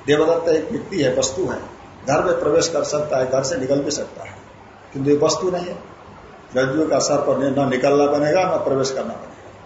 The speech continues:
केवल मिथ्या कल्पना है। वैसे ये भी है, जन्मादि कल्पना है। ठीक है,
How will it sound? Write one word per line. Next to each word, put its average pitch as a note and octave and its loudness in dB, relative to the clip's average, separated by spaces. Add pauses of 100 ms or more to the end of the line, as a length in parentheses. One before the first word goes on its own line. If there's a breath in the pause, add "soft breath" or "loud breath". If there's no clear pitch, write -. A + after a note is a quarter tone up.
(560)
केवल B3 -4
मिथ्या F#3+ 2
कल्पना E3+ 0
है। - -8 (440)
वैसे D3 2
ये B2 -2
भी A2+ -4
है, A#2 -4
जन्मादि A#2+ -2
कल्पना A#2 -6
है। A#2 -8 (1160)
ठीक B2+ -8
है, - -12